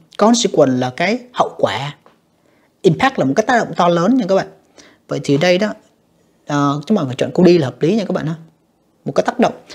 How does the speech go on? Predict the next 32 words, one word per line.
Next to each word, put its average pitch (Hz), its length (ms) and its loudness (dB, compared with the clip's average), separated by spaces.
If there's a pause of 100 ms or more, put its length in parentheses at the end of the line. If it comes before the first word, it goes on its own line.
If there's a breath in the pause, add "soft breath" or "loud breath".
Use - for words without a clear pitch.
Cái - 140 0
từ - 100 2
impact 165 420 -2
là 139 60 2
một 135 180 -2
cái 185 200 0
gì 233 80 2
đó 170 120 -2
mà 208 120 0
nó 170 80 0
tác - 200 -4
động 226 220 0
để 135 100 -4
nó 151 80 -4
làm 196 180 0
thay 233 240 4
đổi 127 180 4
một 135 80 -6
cái 185 140 -2
thứ 254 80 -2
gì 185 80 0
đó 139 180 -4
ha 214 160 -4
các 214 80 -4
bạn. 185 120 -6 (2750)
Number 160 180 4
nine, 165 360 0 (1000 soft breath)
the 160 100 2
children 202 380 4
are 175 220 -2 (180)
highly 202 180 2
excited. 165 520 -2